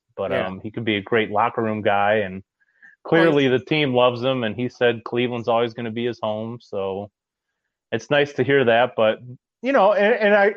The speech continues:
Speaker 1: I think there's even a chance that, uh, that he could get bought out by Portland and maybe possibly come back. Um, so
Speaker 2: Cool. That'd be nice.
Speaker 1: fingers crossed that that happens, but I won't hold my breath. So, yeah, it's just a bummer all the way around. It doesn't make us instantly better,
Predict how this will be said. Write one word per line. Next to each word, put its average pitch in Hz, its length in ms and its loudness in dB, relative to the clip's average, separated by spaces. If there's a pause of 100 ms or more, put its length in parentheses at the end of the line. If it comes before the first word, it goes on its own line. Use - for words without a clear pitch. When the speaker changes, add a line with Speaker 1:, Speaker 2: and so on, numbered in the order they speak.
Speaker 1:
I 160 60 2
think 220 260 -6
there's 165 240 2
even 165 240 -2
a 143 80 -2
chance 156 440 -6
that, 139 180 -2
uh, 135 320 2
that 135 180 -10
he 160 80 -16
could 143 180 -20
get 147 200 -6
bought 127 260 2
out 180 260 -4
by 98 240 -10
Portland 101 460 -8
and 104 180 -12
maybe 107 240 -10
possibly 113 580 -6
come 123 240 -8
back. 117 280 -4 (200)
Um, 90 360 -14 (320)
so 101 80 -8
Speaker 2:
Cool. 92 280 -8 (180)
That'd 90 220 -18
be 87 60 -20
nice. 85 160 -18
Speaker 1:
fingers 151 480 2
crossed 135 440 2
that 110 160 -10
that 123 240 0
happens, 110 480 -6
but 98 160 -4
I 98 60 -4
won't 101 180 -8
hold 107 180 -4
my 95 140 -12
breath. 95 300 -10 (200)
So, 104 340 -6 (680)
yeah, 190 280 4
it's 220 160 -2
just - 200 -6
a 185 60 4
bummer 147 380 2
all 143 180 6
the 147 40 0
way 143 140 4
around. 120 380 0
It 123 100 -4
doesn't 139 320 0
make 135 240 0
us 120 240 -2
instantly 131 460 -6
better, 120 520 0